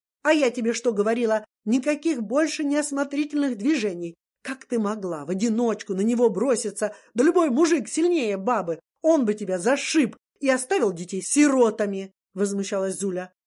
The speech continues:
«Пойдем в прокуратуру. Пусть они этих полицменов заставят работать.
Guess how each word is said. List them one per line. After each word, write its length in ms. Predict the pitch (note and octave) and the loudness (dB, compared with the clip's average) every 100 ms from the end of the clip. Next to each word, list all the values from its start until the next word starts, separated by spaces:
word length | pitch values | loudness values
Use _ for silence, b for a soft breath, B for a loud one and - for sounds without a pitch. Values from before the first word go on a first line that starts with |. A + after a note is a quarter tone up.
| _ | _
«Пойдем 300 | C#4 C4 A#3 | 0 2 0
в 40 | F#3+ | -2
прокуратуру. 720 | F#3+ G3+ G#3 G#3 G#3 G3 G3 _ _ | -6 -2 -2 0 0 0 -6 _ _
Пусть 320 | F4+ F4+ - - | 2 2 0 -6
они 240 | A#3 D4 | -4 -4
этих 340 | - C#4 B3+ A#3+ | -4 -6 -4 -4
полицменов 760 | A3+ A#3+ D#4 F#4 F#4+ G#3+ G3 _ _ - | -4 -4 -2 0 2 0 -6 _ _ -4
заставят 460 | A#3 A#3+ E4+ C#4+ | -4 -2 -2 -2
работать. 440 | G#3 G3+ D#3 D#3 | -4 -6 -6 -10